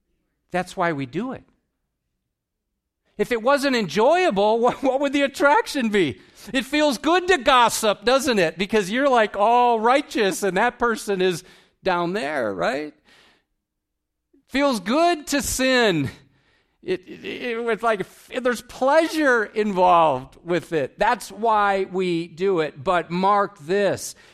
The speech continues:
sin is enjoyable, but the fun is fleeting.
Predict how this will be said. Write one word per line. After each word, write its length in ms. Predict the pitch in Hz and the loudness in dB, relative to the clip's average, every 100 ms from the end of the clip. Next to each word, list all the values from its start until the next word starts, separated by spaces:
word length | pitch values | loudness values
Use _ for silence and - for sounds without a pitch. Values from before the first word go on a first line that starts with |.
| - | -14
sin 640 | - - 220 220 220 220 | -10 -4 0 0 0 0
is 280 | 208 190 156 | 0 -2 0
enjoyable, 920 | 160 139 165 208 220 214 196 214 208 - - | -4 -4 -2 0 0 -2 0 -2 -2 -6 -8
but 180 | 165 160 | -4 -2
the 140 | 151 131 | -2 -6
fun 720 | - - 202 202 202 202 185 - _ _ | -8 -2 2 2 2 0 -4 -8 _ _
is 640 | - 185 190 185 175 151 - _ _ | 0 4 4 2 0 -2 -10 _ _
fleeting. 960 | - - 196 214 220 190 180 139 107 | -14 -6 -2 0 0 0 0 0 -4